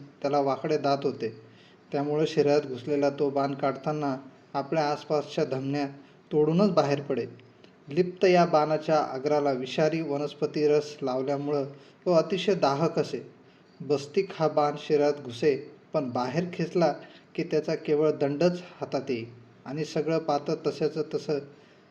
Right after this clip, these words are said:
लक्ष्याच्या शरीरात राही. सुची या बाणाची शेपटी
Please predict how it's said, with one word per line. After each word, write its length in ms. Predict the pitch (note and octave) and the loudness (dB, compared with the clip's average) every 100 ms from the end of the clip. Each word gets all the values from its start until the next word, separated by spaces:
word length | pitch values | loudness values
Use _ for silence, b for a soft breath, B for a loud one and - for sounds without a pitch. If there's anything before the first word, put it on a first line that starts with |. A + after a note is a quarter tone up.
| B _ - | B _ -4
लक्ष्याच्या 640 | C#3+ C#3 - E3 D#3+ C#3 - - - - | -4 -2 -2 0 0 -4 -6 -18 -8 2
शरीरात 380 | C#3+ C#3+ C#3+ | 4 4 2
राही. 220 | C#3+ B2 A#2+ - - - _ - - | -2 -4 -6 -10 -20 -20 _ -14 -8
सुची 320 | D#3+ - F#3 | -6 0 2
या 140 | E3+ | 4
बाणाची 500 | D#3 D3+ D3 D3 - | 4 2 0 -2 -4
शेपटी 580 | F3 D#3+ C#3+ - C#3+ C#3 | -4 -2 -2 -2 -4 -6